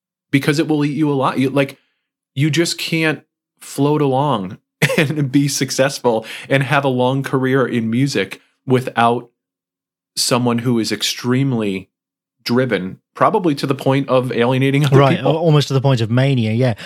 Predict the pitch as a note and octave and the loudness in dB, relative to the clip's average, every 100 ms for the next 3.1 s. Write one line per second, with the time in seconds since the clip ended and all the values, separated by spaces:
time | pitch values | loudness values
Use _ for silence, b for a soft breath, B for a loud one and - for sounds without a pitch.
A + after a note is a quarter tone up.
0 | B E3 E3+ C#3+ F3+ F#3 D3+ E3 - E3 | B 4 4 4 2 4 2 0 2 2
1 | D#3+ F3+ G3+ E3 C3 A#2+ C3 D3 B2+ D3+ | 6 6 6 2 -2 -4 -2 -2 2 4
2 | G#3 - B2 B2 A#2+ B2+ D3 E3 - D3 | 4 2 0 0 2 4 2 0 0 2
3 | C#3+ | 2